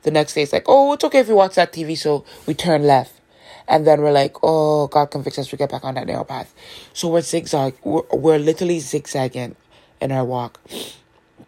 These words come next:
We meet that fine guy. We're like, "Mm, he's cute." And we start lusting after him.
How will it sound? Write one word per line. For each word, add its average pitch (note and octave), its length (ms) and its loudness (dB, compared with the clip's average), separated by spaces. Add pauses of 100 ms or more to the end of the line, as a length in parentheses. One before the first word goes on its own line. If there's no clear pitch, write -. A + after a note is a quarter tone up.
(480)
We D#3+ 100 -2
meet D#3 180 -2
that D3 160 0
fine C3+ 320 -2
guy. C3 180 0
We're C#3 100 0
like, D3 240 0
"Mm, F#3 600 -4
he's F3 220 -4
cute." F3 760 0 (260)
And F3+ 100 -4
we F3+ 60 0
start C#3+ 220 0
lusting D3 300 0
after C3 240 -4
him. A#2+ 180 -6